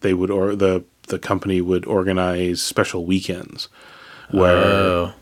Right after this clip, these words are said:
Speaker 1: there'd be, uh, particular goals or, uh, you know, uh, I don't know if it was achievements or what, but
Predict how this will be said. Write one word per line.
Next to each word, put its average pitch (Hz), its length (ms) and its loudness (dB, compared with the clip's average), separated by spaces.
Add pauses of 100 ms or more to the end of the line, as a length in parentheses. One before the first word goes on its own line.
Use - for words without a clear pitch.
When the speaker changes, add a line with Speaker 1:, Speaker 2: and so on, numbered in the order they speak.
(580)
Speaker 1:
there'd 90 280 2
be, 87 380 2
uh, 85 380 0 (680)
particular - 360 0
goals 87 720 2
or, 85 880 -4
uh, 85 420 -6 (220)
you 110 180 -4
know, 87 240 -8
uh, 107 580 -2 (1300)
I - 80 -20
don't 101 180 -16
know 104 100 -12
if 95 80 -16
it - 60 -20
was 95 160 -10
achievements 98 540 2
or 92 80 4
what, 87 500 2
but 85 240 -6